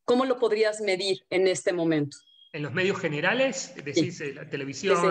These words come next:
Speaker 1: sí.
Speaker 2: y la. Los gobiernos en general están apoyando a Israel, ¿está bien? Pero los medios siempre van a basarse en la, en la, en la, en la teoría de David y Goliat.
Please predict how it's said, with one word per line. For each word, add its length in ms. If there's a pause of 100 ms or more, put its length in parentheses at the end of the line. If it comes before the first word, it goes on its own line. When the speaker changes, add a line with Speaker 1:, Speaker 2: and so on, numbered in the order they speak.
Speaker 1:
sí. 100
Speaker 2:
y 20
la. 280 (2500)
Los 200
gobiernos 760 (200)
en 100
general 400
están 220
apoyando 320
a 40
Israel, 440 (120)
¿está 160
bien? 340 (440)
Pero 200
los 120
medios 540
siempre 420
van 200
a 60
basarse 680
en 120
la, 220
en 120
la, 240
en 100
la, 80
en 220
la 140
teoría 380
de 100
David 240
y 40
Goliat. 420